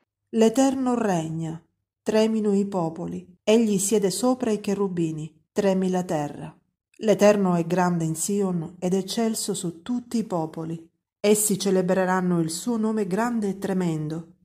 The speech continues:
Egli è santo. Or la forza del re ama la giustizia. Tu hai stabilito la rettitudine.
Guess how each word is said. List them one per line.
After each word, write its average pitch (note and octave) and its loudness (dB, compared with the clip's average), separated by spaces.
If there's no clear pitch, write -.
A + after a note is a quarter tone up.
Egli F3 2
è F#3+ -4
santo. E3 -4
Or G#3+ 6
la A3 8
forza A3+ -2
del G3 2
re G#3 -4
ama F#3 2
la F3+ 0
giustizia. E3 -8
Tu G3 2
hai G3 -2
stabilito A3+ 0
la F#3+ 2
rettitudine. F#3 -6